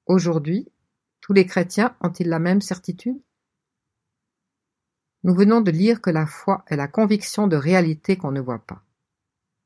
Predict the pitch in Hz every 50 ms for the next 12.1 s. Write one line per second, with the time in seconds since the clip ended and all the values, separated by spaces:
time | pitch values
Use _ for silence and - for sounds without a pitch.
0 | _ _ _ _ _ _ _ _ _ _ _ _ _ - - 147 147 170 170 -
1 | 185 165 165 196 208 190 170 156 151 - 156 170 190 220 240 233 - 151 151 -
2 | - - - 269 254 208 165 156 151 156 - - - 185 208 - _ _ _ _
3 | _ _ _ _ _ _ _ _ _ - 170 170 180 180 165 185 196 220 226 190
4 | 147 131 - 160 220 247 - 208 190 - - 190 170 170 160 - - - 208 185
5 | 147 135 - - 185 175 175 - - 139 131 123 117 - 123 117 113 _ _ _
6 | _ _ _ _ _ _ _ _ _ _ _ _ _ _ _ _ _ _ _ _
7 | _ _ _ _ _ _ _ _ _ _ _ _ _ _ _ _ _ - - 170
8 | 175 190 214 226 208 165 156 - - - 139 - - _ - - _ _ _ _
9 | _ _ _ _ _ _ - 147 151 175 202 214 208 - - 185 202 185 180 190
10 | 180 - - 233 226 - 185 - 156 156 - - 208 202 170 143 - - 180 180
11 | 170 160 160 151 151 - - 226 233 - 180 - - - - - 180 180 _ -
12 | _